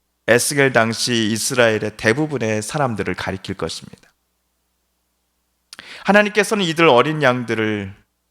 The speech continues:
그리고 여인 양들을 불쌍히 여기셨습니다.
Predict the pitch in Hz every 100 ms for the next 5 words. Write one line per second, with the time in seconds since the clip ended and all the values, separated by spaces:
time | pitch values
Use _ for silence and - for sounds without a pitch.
0 | _ _ _ - 90 92 101 110 135 143
1 | 113 98 92 82 85 107 - 107 - 113
2 | 101 98 98 95 95 - 78 64 - -